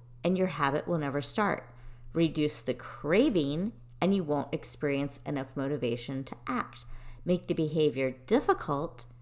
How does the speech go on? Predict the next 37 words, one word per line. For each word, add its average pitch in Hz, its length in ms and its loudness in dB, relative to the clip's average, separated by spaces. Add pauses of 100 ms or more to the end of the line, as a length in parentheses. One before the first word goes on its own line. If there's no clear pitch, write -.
(220)
and 220 120 6
you 233 100 6
won't 170 220 2
be 160 160 2
able 156 180 0
to - 140 -6
do 208 220 2
it. - 200 0 (460)
And 170 200 0
if 185 180 4
the 254 140 4
reward 170 600 2 (180)
fails 170 420 4
to 277 120 -2
satisfy 160 760 0 (100)
your 160 140 2
desire, 165 680 -2 (480)
then 170 140 4
you'll 170 120 2
have 156 200 0
no 151 300 4
reason 165 360 2
to 151 120 -6
do 143 160 2
it 147 80 2
again 143 400 0 (140)
in 139 120 -2
the 143 60 0
future." - 520 -2 (400)
So 170 220 6
just 277 480 2
that 339 240 4
last 185 360 4
little 254 160 4
bit 165 180 4
I 175 120 4
read 151 480 2